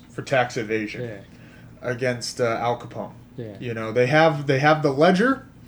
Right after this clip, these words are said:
Speaker 1: and they have a witness.
Speaker 2: Mm-hmm.
Speaker 1: So they're gonna move forward.
Speaker 2: Mm-hmm.
Speaker 1: Uh, the witness is like, "You guys are gonna take care of me."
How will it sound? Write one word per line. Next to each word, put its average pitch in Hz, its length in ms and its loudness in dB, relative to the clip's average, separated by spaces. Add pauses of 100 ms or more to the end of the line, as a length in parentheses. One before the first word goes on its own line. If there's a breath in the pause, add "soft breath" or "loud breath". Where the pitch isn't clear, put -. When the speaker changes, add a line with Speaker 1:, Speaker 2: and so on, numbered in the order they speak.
(380 loud breath)
Speaker 1:
and 139 240 0
they 131 100 2
have 147 180 4
a 135 60 2
witness. - 500 -8 (180)
Speaker 2:
Mm-hmm. 123 140 -6 (240)
Speaker 1:
So 131 500 0
they're 143 160 4
gonna 151 160 4
move 139 220 -2
forward. 117 340 -8 (220)
Speaker 2:
Mm-hmm. 117 120 -8 (400 loud breath)
Speaker 1:
Uh, 123 460 4
the 131 160 0
witness 165 360 2
is 131 140 -4
like, 123 120 -2
"You 147 80 4
guys 196 260 8
are 170 40 2
gonna 175 160 2
take 151 220 4
care 160 300 6
of 123 100 -2
me." 107 140 -10